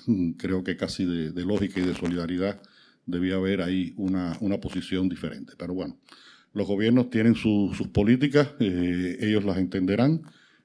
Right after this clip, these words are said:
Eh, no tenemos que entenderlas nosotros ni compartirla-, ni compartirlas nosotros. Yo le recordaba, <clears throat> eh, ahora a Matías, antes de entrar aquí, que hace ya muchos años, en una conversación que tuve en, en La Habana con Manuel Vázquez Montalbán, el novelista español,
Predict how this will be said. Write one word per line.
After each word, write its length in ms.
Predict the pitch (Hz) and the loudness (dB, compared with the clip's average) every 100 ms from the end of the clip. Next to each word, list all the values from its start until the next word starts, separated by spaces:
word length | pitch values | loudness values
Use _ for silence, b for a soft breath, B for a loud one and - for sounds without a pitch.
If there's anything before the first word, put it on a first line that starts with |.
| - | -4
Eh, 460 | 101 95 90 87 - | 0 0 0 -2 2
no 180 | 117 113 | 4 4
tenemos 320 | 110 107 113 | 4 4 2
que 80 | - | 2
entenderlas 500 | 92 101 98 107 107 | 0 2 2 2 0
nosotros 380 | 101 135 147 135 | 2 2 2 2
ni 80 | 123 | 2
compartirla-, 880 | 98 - 85 - 98 98 95 90 - | 2 0 -2 -2 0 2 0 -2 -2
ni 120 | 95 | -2
compartirlas 580 | 95 85 85 101 95 98 | -2 -4 -4 -4 -4 -2
nosotros. 400 | 87 87 80 92 | -2 -4 -4 -2
Yo 100 | 139 | -2
le 60 | 165 | -2
recordaba, 580 | 160 139 135 135 117 B B B B B _ - | -2 2 6 6 2 B B B B B _ 8
<clears throat> 600 | 170 131 98 - - 113 | 8 8 2 -4 -8 -2
eh, 500 | 95 90 87 87 78 - | 0 2 0 -2 -6 -4
ahora 460 | 98 101 107 90 | 0 2 0 0
a 100 | 90 | -2
Matías, 420 | 98 98 107 104 - | -4 -2 0 0 -2
antes 280 | 90 92 87 | -4 -4 -4
de 200 | 85 85 | -4 -6
entrar 360 | 90 - 101 | -8 -8 -6
aquí, 240 | 101 127 135 | -4 -6 -2
que 100 | 110 | -2
hace 240 | 120 135 | 0 2
ya 160 | 135 127 | 4 4
muchos 400 | 143 143 127 147 | 4 2 0 4
años, 320 | 139 107 90 - B B B B B B - | 4 4 2 -8 B B B B B B -6
en 140 | 95 | -2
una 220 | 104 117 | 2 2
conversación 760 | 117 104 101 101 - 110 113 104 | 2 0 0 -2 0 2 2 0
que 120 | 98 | -2
tuve 480 | 87 110 107 98 82 | 2 2 4 0 -2
en, 420 | 120 98 92 85 82 | -2 0 0 -2 -4
en 120 | 98 | -4
La 100 | 98 | -2
Habana 300 | 107 113 101 | -2 -2 -2
con 300 | 95 90 87 | -2 -2 -2
Manuel 300 | 95 98 101 | -2 0 0
Vázquez 260 | 104 - 95 | -2 -2 0
Montalbán, 480 | 95 92 101 120 | 0 0 0 0
el 140 | 107 87 | -2 -2
novelista 340 | 90 98 - | -4 -4 -6
español, 460 | - 92 113 113 | -8 -2 0 0